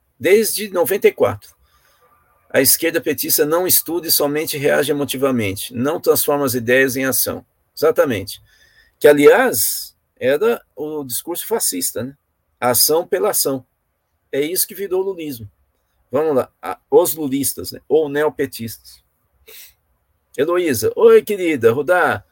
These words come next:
não é natural que esses benefícios aconteçam. Não é normal? Claro que é normal. Claro que é normal. Ué, uma sociedade tão desigual, o Estado não vai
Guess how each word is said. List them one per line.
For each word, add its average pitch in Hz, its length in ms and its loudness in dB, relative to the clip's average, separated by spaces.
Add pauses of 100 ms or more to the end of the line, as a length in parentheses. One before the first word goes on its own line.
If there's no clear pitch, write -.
(220)
não 151 160 -4
é 190 60 -2
natural 160 500 2
que - 100 -12
esses 131 220 -4
benefícios 127 560 -4
aconteçam. 120 800 -4 (680)
Não 135 200 -2
é 170 60 0
normal? 135 580 0
Claro 240 260 0
que 262 60 -8
é 294 40 -6
normal. 285 460 -6 (1600)
Claro 170 240 0
que - 80 -6
é - 20 -4
normal. 240 380 -6 (920)
Ué, 135 380 4
uma 139 100 -4
sociedade 139 720 0
tão 147 180 0
desigual, 147 600 2
o 165 40 -8
Estado 143 380 0
não 139 140 -4
vai 117 500 -2